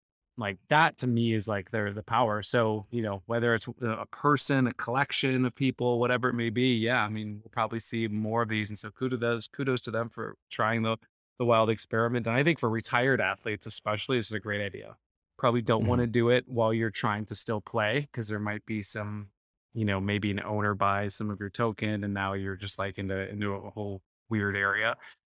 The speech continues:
Speaker 1: Obviously, you have to sort the legal stuff as well as your kind of relationship with the players union to, to per-, perform. But especially recent, like a Peyton Manning dao.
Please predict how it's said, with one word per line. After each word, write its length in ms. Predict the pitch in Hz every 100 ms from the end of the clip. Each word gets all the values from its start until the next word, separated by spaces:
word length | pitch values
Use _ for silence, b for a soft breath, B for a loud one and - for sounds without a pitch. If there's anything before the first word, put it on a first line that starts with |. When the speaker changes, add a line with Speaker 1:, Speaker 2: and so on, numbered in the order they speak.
| _ 107
Speaker 1:
Obviously, 320 | 104 101 101
you 20 |
have 80 | 95
to 60 |
sort 260 | 98 117 107
the 120 | 107
legal 360 | 95 104 110 107
stuff 340 | - 113 117
as 160 | 110 98
well 260 | 101 98
as 180 | 107 95
your 200 | 98 92 - -
kind 140 | 107
of 140 | 95 98
relationship 640 | 95 98 - 110 113 101
with 100 | 107
the 80 | 104
players 400 | - 107 104 101
union 340 | 110 117 120
to, 220 | 110 101 101
to 120 | - - _ -
per-, 180 | 110 - -
perform. 540 | 104 - 104 101 135 - _ _ _ _ _ _ 113
But 300 | 123 117 -
especially 680 | 117 - - 143 143 - 139
recent, 340 | 113 127 120 131
like 120 | 113
a 40 |
Peyton 380 | 107 151 165 143
Manning 360 | 123 120 113 107
dao. 380 | 95 92 107